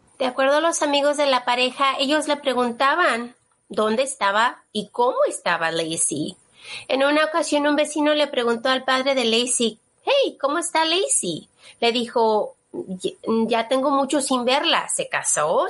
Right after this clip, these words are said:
¿Se fue a la universidad o qué?". Él le dijo, el padre le dijo que ella estaba en casa y que estaba bien.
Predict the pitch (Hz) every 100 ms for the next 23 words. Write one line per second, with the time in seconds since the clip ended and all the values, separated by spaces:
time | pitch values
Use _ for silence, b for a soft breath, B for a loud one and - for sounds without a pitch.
0 | - 233 220 214 233 262 214 180 - 196
1 | 185 196 453 466 381 - 508 640 - -
2 | B B B B 294 339 370 294 294 302
3 | 302 330 311 302 262 254 311 320 359 320
4 | 294 294 311 302 294 285 311 381 392 539
5 | 523 523 311 311 311 349 359 262 - 214
6 | 220 214 240 277 277 262